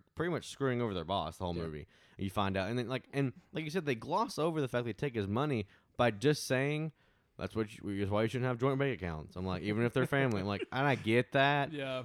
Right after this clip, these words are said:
Speaker 1: but that was annoying.
Speaker 3: Honestly,
Speaker 2: Let
Speaker 3: I, that, okay, uh, for our listeners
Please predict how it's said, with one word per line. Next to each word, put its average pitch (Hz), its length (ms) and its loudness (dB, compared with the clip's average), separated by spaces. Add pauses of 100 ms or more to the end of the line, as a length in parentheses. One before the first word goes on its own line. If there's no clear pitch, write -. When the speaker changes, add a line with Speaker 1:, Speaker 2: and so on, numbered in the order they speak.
Speaker 1:
but 113 180 2
that 139 200 10
was 107 120 2
annoying. 82 540 -2
Speaker 3:
Honestly, 226 500 0
Speaker 2:
Let 190 140 6
Speaker 3:
I, 196 100 0 (380)
that, 196 340 2 (640)
okay, 160 380 -2 (380)
uh, 151 300 0 (100)
for 190 220 0
our 180 100 2
listeners 135 560 -4